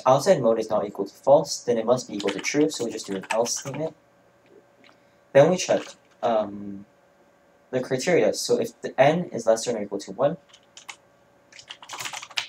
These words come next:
or, um, n is greater than or equal to ten, then we return true. I'm just reading off of the problem statement.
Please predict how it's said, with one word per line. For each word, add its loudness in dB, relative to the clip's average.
or, 8
um, 0
n 4
is 0
greater 10
than 0
or -8
equal -4
to -8
ten, -2
then 2
we 0
return -2
true. -4
I'm -2
just -4
reading -4
off 0
of -4
the -6
problem -6
statement. -14